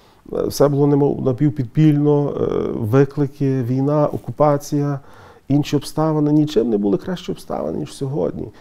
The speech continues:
І здавалося, що це неможливо. Але тому, що неможливо, воно можливо. Тому що сила буде тоді не в нас, не в нашій якісь здібностях, талантах, ресурсах, структурах. Сила буде в Євангелії Ісуса Христа, в Євангелії благодаті.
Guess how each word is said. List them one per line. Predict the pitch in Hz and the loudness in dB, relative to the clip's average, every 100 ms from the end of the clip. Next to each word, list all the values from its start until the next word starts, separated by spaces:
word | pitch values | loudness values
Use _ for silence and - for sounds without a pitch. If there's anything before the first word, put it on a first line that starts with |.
| - | -4
І | 113 | -2
здавалося, | 113 151 143 123 | 2 2 2 -2
що | - | -2
це | 120 | 0
неможливо. | 113 113 98 87 80 53 - _ _ - | 0 0 -4 -6 -8 -8 -14 _ _ -6
Але | 95 | -4
тому, | 117 123 | -2 -4
що | - | -2
неможливо, | 101 98 101 113 123 95 | -4 -4 -6 -6 -8 -8
воно | 101 95 85 | -8 -10 -12
можливо. | 82 98 95 82 - _ _ _ _ _ _ _ | -8 -6 -6 -10 -20 _ _ _ _ _ _ _
Тому | - | -6
що | 107 | -4
сила | 101 123 113 | 0 2 4
буде | 92 107 95 | 2 2 2
тоді | 98 98 | 0 0
не | 87 | 0
в | 85 | -2
нас, | 113 120 - - - _ _ _ _ _ _ _ _ | -2 -2 -6 -18 -20 _ _ _ _ _ _ _ _
не | 92 92 | -6 -4
в | |
нашій | 104 110 - | -2 -2 -4
якісь | 92 92 | -6 -4
здібностях, | 76 117 107 90 - - | -2 -2 -2 -4 -6 -12
талантах, | - 95 110 101 87 | -4 -2 -2 -4 -8
ресурсах, | - - 117 104 - - | -10 -8 -6 -6 -8 -12
структурах. | - 87 - 107 110 90 - - - - | -8 -8 -6 -2 -2 -2 -6 -20 -20 -10
Сила | - 117 107 | -2 2 2
буде | 95 104 | 2 0
в | |
Євангелії | 95 90 95 98 113 | 0 0 -2 -4 -6
Ісуса | 107 135 160 | -8 -12 -10
Христа, | 160 160 - - | -10 -10 -10 -10
в | 92 | -6
Євангелії | 95 101 107 | -4 -4 -6
благодаті. | 120 127 151 170 - | -8 -8 -8 -8 -10